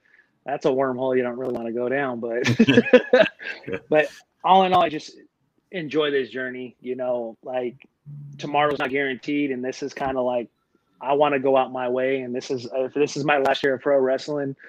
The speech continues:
Speaker 1: um, I'm going out my way, hundred percent, hundred percent my way. <laughs>
Speaker 2: And, and that's the best thing to do, is just going out the way you wanna go out to.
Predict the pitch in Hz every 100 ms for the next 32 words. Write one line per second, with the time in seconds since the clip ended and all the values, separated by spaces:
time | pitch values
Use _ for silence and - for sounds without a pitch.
0 | - - - _ 123 127 127 120 117 110
1 | - _ _ - _ _ _ _ _ -
2 | 139 135 117 117 127 120 123 117 - _
3 | _ 135 135 131 127 131 110 - _ _
4 | - 139 135 135 143 127 127 123 120 107
5 | 110 - - - - - - 170 - _
6 | 92 101 92 95 101 107 113 123 101 107
7 | - 104 98 95 85 82 78 85 82 87
8 | 85 90 90 87 87 85 87 82 80 76
9 | 78 78 - 76